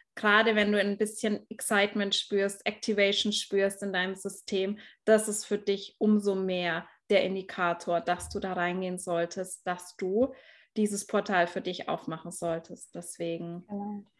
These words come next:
Speaker 1: wir sind schon sehr excited, wer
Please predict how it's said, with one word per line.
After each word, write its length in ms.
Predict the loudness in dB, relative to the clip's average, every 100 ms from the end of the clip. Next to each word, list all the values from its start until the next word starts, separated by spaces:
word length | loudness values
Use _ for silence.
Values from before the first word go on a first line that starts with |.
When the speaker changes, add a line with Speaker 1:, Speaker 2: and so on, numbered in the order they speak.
| _
Speaker 1:
wir 200 | 2 4
sind 200 | 4 0 -2
schon 200 | -4 0
sehr 200 | 0 0
excited, 720 | -4 -2 -2 0 -4 -8 -8
wer 460 | -2 0 0 -4